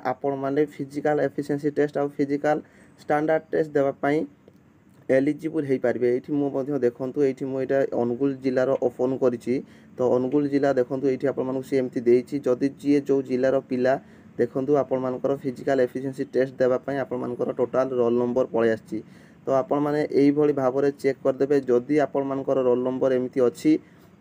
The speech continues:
ତାହେଲେ ଆପଣମାନେ physical standard test au physical efficiency test deba ପାଇଁ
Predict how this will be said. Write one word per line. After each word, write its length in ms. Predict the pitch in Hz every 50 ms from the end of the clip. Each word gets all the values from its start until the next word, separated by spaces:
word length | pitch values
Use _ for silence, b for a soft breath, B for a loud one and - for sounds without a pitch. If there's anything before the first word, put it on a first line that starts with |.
| - - - - - - - - - - - -
ତାହେଲେ 260 | 127 127 139 139 139
ଆପଣମାନେ 380 | 143 139 - 143 143 139 143 147
physical 420 | 147 - 131 123 131 127 139 143
standard 380 | 147 - 123 120 123 131 135 135
test 180 | - 143 143 143
au 100 | 135 139
physical 460 | 143 - 139 117 123 123 131 135 131
efficiency 500 | 127 123 - - 127 - 139 131 135 -
test 260 | 139 - - 135 143 123
deba 180 | 131 131 127 127
ପାଇଁ 240 | 127 - 131 139